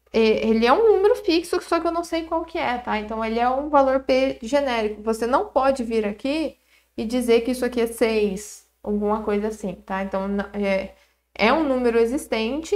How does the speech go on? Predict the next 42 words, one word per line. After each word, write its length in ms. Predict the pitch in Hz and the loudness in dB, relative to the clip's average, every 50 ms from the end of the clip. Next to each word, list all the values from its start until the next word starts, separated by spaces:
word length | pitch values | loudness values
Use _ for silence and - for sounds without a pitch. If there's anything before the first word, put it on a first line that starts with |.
| 440 440 427 | 0 0 0
que 80 | - | -2
o 60 | 269 220 | 0 0
lema 260 | 202 202 208 208 214 | 0 0 0 -2 -2
garante 540 | 208 214 202 208 196 202 202 202 202 - - | -2 0 2 2 2 2 0 -2 -4 -4 -4
que 80 | 220 | -2
ele 100 | 214 226 | 0 0
existe, 300 | 277 294 254 254 277 277 | 0 0 0 0 0 0
mas 120 | 302 285 277 | 0 2 2
eu 120 | 285 277 | 2 2
não 160 | 277 285 294 | 2 0 -4
sei 240 | 285 - 277 247 254 | -4 -2 -4 -2 -2
qual 260 | 247 - 262 269 277 | -2 -4 -2 0 0
ele 160 | 277 269 285 | 0 0 -2
é. 240 | 330 302 196 196 202 - _ _ _ _ _ _ _ - | -2 -4 -4 -4 -6 -10 _ _ _ _ _ _ _ -10
Até 320 | - 214 214 247 262 330 | -8 -4 -2 0 0 0
pausa 440 | - - - 269 240 226 233 254 285 | 2 2 4 4 4 4 2 2 0
aqui. 260 | 285 277 269 208 208 | 0 0 -4 -6 -6
Se 140 | - - 214 | -6 -6 -6
você 260 | 208 226 220 - 240 | -4 -4 -4 -4 -2
lembrar 460 | 247 269 277 277 269 240 220 220 214 | 0 2 2 2 2 0 0 0 0
lá 260 | 208 196 214 262 320 | 0 0 0 0 0
da 140 | 349 302 - | 0 -2 -4
prova, 560 | - - 214 208 214 277 349 339 285 - 214 | -4 -4 -2 -2 0 0 -2 -2 -2 0 2
ele 280 | 208 214 214 214 220 233 | 6 6 6 6 6 2
seria 360 | 214 - 294 254 254 247 269 285 | -2 0 0 0 2 2 2 2
um 80 | 285 | 2
número 300 | 277 277 285 285 294 294 | 2 0 0 0 -2 -2
relacionado 580 | 285 302 294 294 294 294 - 294 277 262 262 277 | 0 0 2 2 0 -2 -4 -6 -6 -6 -6 -6
com 60 | 269 | -6
a 40 | 285 | -6
quantidade 500 | 285 285 277 277 277 277 262 269 269 269 | -4 -4 -4 -4 -4 -4 -4 -4 -4 -4
de 60 | 254 262 | -6 -10
estados 560 | 262 - - 269 262 277 302 302 269 269 247 | -10 -8 -6 -4 -4 -2 -4 -4 -6 -6 -6
do 80 | 233 247 | -6 -6
A 80 | 240 | -4
F 240 | 226 214 - - 226 | -4 -6 -6 -8 -10
D, 280 | 190 180 196 190 196 196 | -8 -6 -4 -4 -4 -4
né, 260 | 190 185 185 190 208 | -4 -6 -6 -6 -8
que 180 | - - 208 | -8 -4 -4
reconhece 520 | 202 196 208 208 208 196 196 185 190 - 208 | -2 -2 -4 -4 -4 -4 -6 -6 -6 -8 -8
aquela 220 | 202 - 190 190 | -6 -6 -4 -4
linguagem. 400 | 190 190 185 185 180 180 180 180 | -4 -6 -4 -4 -4 -6 -6 -10